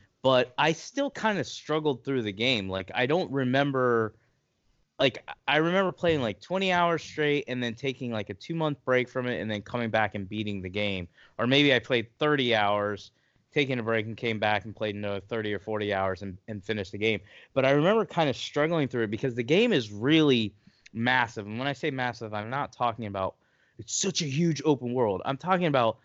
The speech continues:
there's so many systems to learn. There's so much lore. There's so much character building. Like, there's so much of everything that I, I remember the first time I played it, even as a huge Dragon Age fan, I was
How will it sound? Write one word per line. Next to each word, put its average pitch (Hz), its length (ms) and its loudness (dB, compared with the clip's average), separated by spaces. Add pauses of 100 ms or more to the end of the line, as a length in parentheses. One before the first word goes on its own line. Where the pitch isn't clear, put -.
(340)
there's 156 260 4
so - 480 2
many 196 240 0
systems 143 680 -4
to 123 60 -4
learn. 123 600 0 (380)
There's 117 200 0
so 165 220 4
much 180 260 0
lore. 123 760 2 (300)
There's 123 220 -2
so 160 200 2
much 165 420 0
character 147 500 0
building. 127 500 0
Like, 120 220 0
there's 160 200 2
so 214 220 0
much 208 280 0 (120)
of 123 260 2
everything 107 720 -2
that 113 340 0
I, 117 180 -2 (140)
I 127 40 0
remember 151 420 0
the 127 100 0
first - 360 -2
time 170 100 0
I 131 80 2
played 139 320 0
it, 104 180 0 (240)
even 143 260 2
as 123 200 2
a 113 60 -4
huge 113 300 -4
Dragon 120 320 4
Age 101 220 -2
fan, 101 320 -4
I 113 140 2
was 110 340 -2